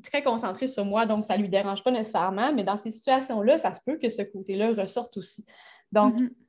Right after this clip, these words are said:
Speaker 1: la vétérinaire a vite fait changer d'avis, euh, justement, les personnes qui géraient le plateau pour faire une entrée en scène qui serait plus, vraiment plus au niveau, euh, du, tu sais, pour bien la bonne entente des chiens et des animaux qui étaient là, qui était beaucoup, beaucoup plus harmonieuse,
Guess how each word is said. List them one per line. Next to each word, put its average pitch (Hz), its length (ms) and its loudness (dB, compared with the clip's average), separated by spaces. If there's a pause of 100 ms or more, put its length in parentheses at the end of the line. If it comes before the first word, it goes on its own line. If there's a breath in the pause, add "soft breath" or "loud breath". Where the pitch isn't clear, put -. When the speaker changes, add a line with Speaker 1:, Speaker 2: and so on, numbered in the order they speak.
(240)
Speaker 1:
la 214 120 4
vétérinaire 240 600 0
a 311 140 6
vite 285 260 -2
fait 247 160 2
changer 208 320 -4
d'avis, 185 560 -4
euh, 180 420 4
justement, 196 420 -4
les 208 120 0
personnes 214 300 -4
qui 220 160 -8
géraient 214 320 0
le 208 60 -6
plateau 254 540 -2
pour 349 400 0 (200)
faire 262 160 2
une 233 120 0
entrée 220 220 0
en 240 100 2
scène 269 200 -2
qui - 120 -10
serait 208 280 -2
plus, 285 460 -2 (440 loud breath)
vraiment 226 340 0
plus - 200 -12
au 226 140 0
niveau, 220 400 0
euh, 196 160 2
du, 196 260 -14
tu - 40 -20 (180)
sais, - 300 -6 (200)
pour 220 140 -10
bien 208 240 -4
la 196 140 2
bonne 208 160 4
entente 202 300 -4
des 196 80 -6
chiens 226 320 -4 (720 loud breath)
et 226 100 0
des 196 280 0
animaux 196 280 0
qui - 180 -12
étaient 180 180 2
là, 226 140 0 (560)
qui 220 100 -2
était 214 160 0
beaucoup, 214 240 -4
beaucoup 220 240 -4
plus 240 400 -4
harmonieuse, 202 680 -2